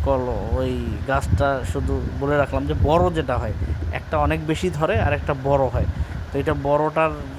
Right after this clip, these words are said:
বেশিরভাগ করেছি, বড় যেটা হয়, আহ, লটকনের সাইজ, আর বেশি যেটা ধরে ওইটার কম কলম করা হয়েছে।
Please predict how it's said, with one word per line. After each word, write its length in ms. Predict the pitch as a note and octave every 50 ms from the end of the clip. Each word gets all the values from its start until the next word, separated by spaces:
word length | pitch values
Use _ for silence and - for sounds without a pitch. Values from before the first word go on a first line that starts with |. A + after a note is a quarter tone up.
| - - -
বেশিরভাগ 400 | D3 C#3+ - - E3 C#3 D#3+ D3+ - -
করেছি, 300 | E3 D#3+ D#3 - - F3 - C3+
বড় 240 | C#3+ D3+ D#3+ D#3+ D3
যেটা 260 | C#3 B2+ B2 A#2 A2+
হয়, 180 | A#2+ A2+ E3
আহ, 720 | - - - - - - - - - - A#2+ B2 B2 B2+ C3
লটকনের 300 | B2 - - C#3 B2+ B2
সাইজ, 280 | - - A#2 D3 F3+ - - - - - - - -
আর 120 | - A#2+ B2
বেশি 280 | B2+ C#3 C3 - D#3+
যেটা 240 | D3 D#3 C#3+ D3 D3
ধরে 200 | C#3 - C#3+ D#3
ওইটার 240 | D#3 D3 C3 D3 C#3 C#3+ -
কম 200 | - C3+ C3+ C3+ C3 - -
কলম 200 | C3+ C3+ C3 B2+ A#2+
করা 140 | C3 C3 B2
হয়েছে। 300 | B2 B2+ A#2+ - - F#3+